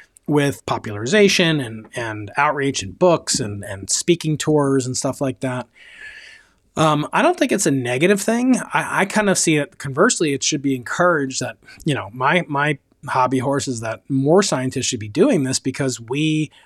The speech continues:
get paid by the public. You know, Brian Cox works in a, you know, lives in a socialist, no, it's not socialist, but he lives in a, in a, you know, a country is, you know, completely supported by, there's no, like, private funding for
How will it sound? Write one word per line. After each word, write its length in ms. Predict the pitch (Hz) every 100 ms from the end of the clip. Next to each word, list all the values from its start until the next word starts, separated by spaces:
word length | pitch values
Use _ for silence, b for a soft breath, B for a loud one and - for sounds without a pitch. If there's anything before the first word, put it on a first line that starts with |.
| b _
get 160 | - 151
paid 280 | - 175 170
by 120 | 139
the 80 | 151
public. 480 | - 226 - - 127
You 80 |
know, 140 | 104 90
Brian 440 | 104 123 135 135
Cox 380 | 127 113 - -
works 300 | 117 113 -
in 120 | 117
a, 220 | 113 110 123
you 80 |
know, 220 | 113 98 113
lives 220 | 120 117
in 100 | 113
a 60 | 104
socialist, 540 | - 127 - 123 -
no, 80 | 104 - 123
it's 200 | 127 -
not 140 | -
socialist, 400 | - _ - _
but 100 | - - B B B
he 120 | 160 147
lives 260 | 151 139
in 100 | 156
a, 140 | 143 139
in 140 | 135
a, 140 | 127
you 120 | 127 135
know, 200 | 110 120
a 180 | 127 127
country 460 | - 131 127 143 143
is, 240 | 123 131
you 100 | 147
know, 120 | 110
completely 440 | 101 113 - 349 285
supported 540 | 156 - 123 113 101
by, 200 | 113 101
there's 240 | 113 123
no, 180 | 147 147
like, 200 | 123 107
private 420 | - - 120 110 104
funding 500 | 110 104 101 98 95
for 320 | 113 104